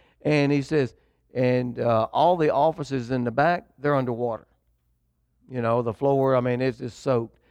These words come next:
I think it was Wednesday we were able to put the rooms back together. Is that right? And so I said all this to say this to you. Thank you for all those that came last week, last Monday on Labor Day, and helped, uh, I was gonna say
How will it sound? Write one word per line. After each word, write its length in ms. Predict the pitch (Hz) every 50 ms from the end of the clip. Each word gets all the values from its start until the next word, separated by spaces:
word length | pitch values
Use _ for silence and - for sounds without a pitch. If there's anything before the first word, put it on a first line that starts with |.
| _ _ _ _ -
I 100 | - 147
think 160 | 196 226 202
it 80 | 175 143
was 160 | 127 123 110
Wednesday 500 | 110 123 131 147 156 139 127 175 160 165
we 140 | 165 156 143
were 140 | 127 135 139
able 160 | 143 139 131
to 60 | 123
put 200 | - 139 139 135
the 80 | - 127
rooms 300 | 131 135 135 139 123 110
back 180 | 143 147 139
together. 340 | 131 123 123 139 151 147 139
Is 100 | 120 110
that 120 | 123 127
right? 260 | 131 131 135 147 156 - _ _ _ _ _ _ _ _ _ _ _ _
And 120 | - - 135
so 100 | 165 165
I 60 | 160
said 240 | 151 - 247 240 226
all 180 | 202 190 175
this 180 | 160 165 170 165
to 100 | - 196
say 260 | 135 - 151 147 139 139
this 320 | 123 123 139 135 123 -
to 140 | - 135 120
you. 260 | 113 113 117 120 117 - _ _ _ _ _ _ _ _ _ _
Thank 300 | - 156 185 208 - -
you 100 | 143 139
for 180 | 135 - 135 127
all 220 | 120 131 143 143
those 300 | 127 135 131 131 127 107
that 120 | 120 117 -
came 360 | - 156 165 156 139 127 120
last 360 | 120 117 117 117 110 - -
week, 340 | - 110 113 117 127 - - - -
last 320 | 110 113 117 123 120 - - 113 - _ _ _ _
Monday 400 | 123 123 131 131 131 123 135 147
on 300 | 135 131 123 117 113 117
Labor 260 | 127 143 151 131 127
Day, 320 | 113 113 110 113 123 165 160 _ _ _ _ _ _ _ _ _ _ _ -
and 360 | 127 131 135 131 127 123 120 - _ _ _ -
helped, 460 | - 131 160 180 208 - - _ -
uh, 240 | 135 131 135 139 - - _ _ _ _ _ _ _ _ _
I 120 | - 139
was 100 | 143 135
gonna 140 | - - 131
say 260 | - - 143 131 127